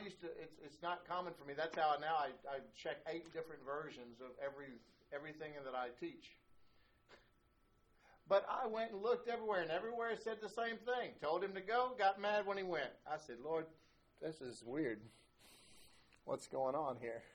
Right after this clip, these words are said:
Can't I even trust what you tell me?" <laughs>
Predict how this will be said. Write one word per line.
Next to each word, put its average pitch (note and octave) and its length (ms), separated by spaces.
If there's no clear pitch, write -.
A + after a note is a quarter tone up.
Can't D3 220
I C#3+ 240
even D3 240
trust D3+ 320
what D3+ 160
you C#3 180
tell D3 200
me?" E3 180
<laughs> F#3+ 80